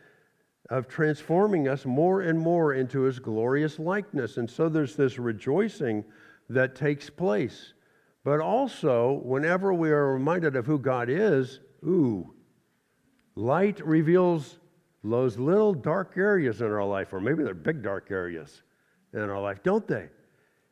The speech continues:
And so right along with re-, rejoicing is repentance. What sins have a hold on me?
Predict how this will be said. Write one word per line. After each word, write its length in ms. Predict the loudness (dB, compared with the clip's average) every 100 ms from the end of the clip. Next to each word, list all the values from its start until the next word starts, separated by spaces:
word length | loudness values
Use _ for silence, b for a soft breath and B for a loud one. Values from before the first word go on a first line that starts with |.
| -8
And 200 | -2 -2
so 340 | 0 2 2 0
right 320 | -2 -2 0
along 500 | 0 2 2 2 2
with 320 | 2 0 -2
re-, 160 | -10 -12 _ -10
rejoicing 800 | -4 -2 0 0 0 0 -2 -2
is 180 | -2 -2
repentance. 720 | -4 -2 -4 -2 -4 -6 -6
What 380 | -8 -4 -4 -6
sins 520 | -12 -2 0 0 -2
have 240 | -2 -2 -2
a 80 |
hold 300 | -4 -4 -2
on 240 | -2 -2 -4
me? 180 | -8